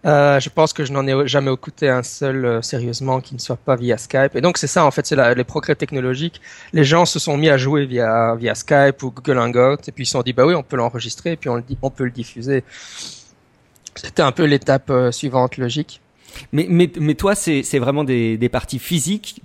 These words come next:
Speaker 2: pour lesquelles tu poses un micro sur la table, euh, et vous enregistrez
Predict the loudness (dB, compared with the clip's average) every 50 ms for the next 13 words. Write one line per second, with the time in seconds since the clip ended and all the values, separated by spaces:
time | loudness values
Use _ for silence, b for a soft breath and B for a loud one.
0 | _ -2 0 0 0 0 0 -2 -2 -2 -6 -8 0 4 4 4 4 2 0 0
1 | -4 -4 -4 -6 -4 -2 0 0 0 2 2 2 2 2 0 -4 -4 B B B
2 | B B B B B 0 2 2 4 2 2 2 2 2 2 0 -2 -2 0 2
3 | 2 2 2 2 0 0 -4 -2 2 4